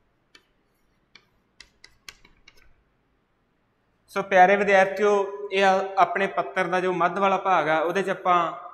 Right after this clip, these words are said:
ਭੂਮਿਕਾ ਬੰਨ੍ਹ ਲਈ ਇੱਕ ਤਰ੍ਹਾਂ ਦੀ। ਸਿਨਮਰ ਬੇਨਤੀ ਹੈ ਕਿ ਪੱਚੀ ਸਤੰਬਰ ਦੋ ਹਜ਼ਾਰ ਉੱਨੀ ਦੇ ਜਗਬਾਣੀ ਅਖਬਾਰ ਵਿੱਚ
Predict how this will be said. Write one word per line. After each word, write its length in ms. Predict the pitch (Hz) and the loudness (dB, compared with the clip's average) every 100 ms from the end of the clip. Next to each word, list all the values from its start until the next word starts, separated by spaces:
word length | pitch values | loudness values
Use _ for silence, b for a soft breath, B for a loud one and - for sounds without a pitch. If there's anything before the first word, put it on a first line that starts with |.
| - | -8
ਭੂਮਿਕਾ 360 | 185 156 165 170 | -4 -4 -2 0
ਬੰਨ੍ਹ 240 | 151 175 | 0 -2
ਲਈ 80 | 185 | -2
ਇੱਕ 140 | 175 | -4
ਤਰ੍ਹਾਂ 320 | 165 156 156 | -2 0 0
ਦੀ। 360 | 156 156 151 - - _ _ _ - | -2 -6 -8 -12 -20 _ _ _ -20
ਸਿਨਮਰ 500 | - 185 196 220 208 | -8 -4 0 0 2
ਬੇਨਤੀ 500 | 190 190 190 208 196 | 0 -2 -2 -2 2
ਹੈ 200 | 175 175 | 4 2
ਕਿ 260 | - 196 | 0 -6
ਪੱਚੀ 400 | 190 185 - 202 | -4 -8 -8 -12
ਸਤੰਬਰ 460 | 196 - 170 170 180 | -10 -6 -4 -2 -4
ਦੋ 320 | 151 160 160 | -2 0 0
ਹਜ਼ਾਰ 380 | 170 180 - - | 2 0 0 -4
ਉੱਨੀ 340 | 180 170 180 185 | -6 -4 -4 -2
ਦੇ 200 | 165 143 113 - - - - - | 0 0 -2 -10 -20 -20 -20 -4
ਜਗਬਾਣੀ 680 | 147 151 160 175 185 196 196 - - - _ 180 | -2 -2 0 0 0 -2 -4 -8 -20 -20 _ -6
ਅਖਬਾਰ 560 | 175 160 160 160 143 - - - - - - 143 | 0 6 8 8 6 0 -8 -12 -18 -20 -20 -6
ਵਿੱਚ 400 | 170 180 - | -4 -4 -10